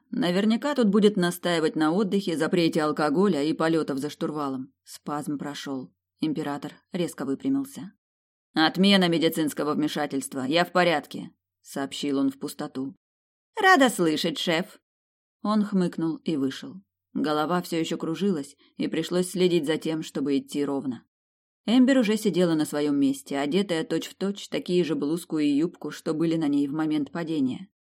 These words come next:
Эдвард ошеломленно моргнул. Если юбку госпожа Дарра и могла быстро высушить, приказав слугам принести из бассейна, то вот пришить пуговицы, утонувшие в бассейне, к блузке... Только потом он сообразил, что она просто купила несколько одинаковых,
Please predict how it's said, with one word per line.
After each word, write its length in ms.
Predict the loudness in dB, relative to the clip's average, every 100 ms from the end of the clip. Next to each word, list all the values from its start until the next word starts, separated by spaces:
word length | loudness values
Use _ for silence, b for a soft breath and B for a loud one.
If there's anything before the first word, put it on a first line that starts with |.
| _ _ -2
Эдвард 500 | 0 2 0 0 -2
ошеломленно 640 | 0 0 2 2 2 2
моргнул. 640 | 0 0 0 0 0 -6 -18 -4
Если 400 | 0 2 2 2
юбку 400 | 4 4 2 -2
госпожа 440 | -2 -2 -2 0
Дарра 320 | 0 -2 -2 0
и 60 |
могла 360 | 0 0 0 2
быстро 340 | 2 2 0
высушить, 460 | -2 -4 -6 -10 -10 -2
приказав 500 | 0 2 2 0 -2
слугам 380 | -4 0 0
принести 460 | 0 0 0 0 -2
из 100 | 0
бассейна, 580 | -4 -4 -4 -2 -2 -6 -2
то 140 | 2
вот 180 | 2 2
пришить 440 | 2 4 2 0
пуговицы, 500 | -2 2 2 0 -2
утонувшие 560 | -2 0 0 0 -2 -4
в 80 | -2
бассейне, 640 | -2 -2 -2 0 2 0 -2
к 160 | -4 -2
блузке... 720 | 2 2 2 -2 -6 -6 -6 _ _ _ _ _
Только 320 | 0 0 2 -2
потом 380 | -2 0 2
он 160 | 4 2
сообразил, 640 | 2 -2 0 0 2 0
что 260 | 0 -6 -2
она 200 | 2 0
просто 340 | 0 -4 -2
купила 420 | -2 0 2 4 4
несколько 460 | 4 2 -4 -2
одинаковых, 720 | -2 0 -2 -2 -6 -10 -18